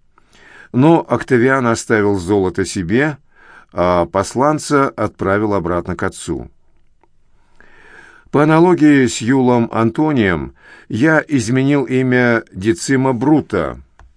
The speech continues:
на Дицима Юния, потому что второй Брут мог нести путаницу в романе.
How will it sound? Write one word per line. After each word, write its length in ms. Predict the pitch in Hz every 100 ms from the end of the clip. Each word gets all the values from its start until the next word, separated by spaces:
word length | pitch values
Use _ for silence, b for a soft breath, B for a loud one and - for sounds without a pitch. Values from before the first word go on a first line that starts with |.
| _
на 560 | 82 98 107 101 92 80 _ b b b b b
Дицима 580 | 104 117 - 131 123 123
Юния, 760 | 113 151 143 107 90 73 65 - B B B B B -
потому 360 | 117 120 120
что 460 | - 117 110 101 -
второй 400 | - 123 131 120
Брут 360 | 107 147 160 110
мог 240 | 110 110
нести 320 | 110 - 117
путаницу 680 | 113 143 113 101 95 - 95
в 60 |
романе. 580 | 87 92 87 78 69 -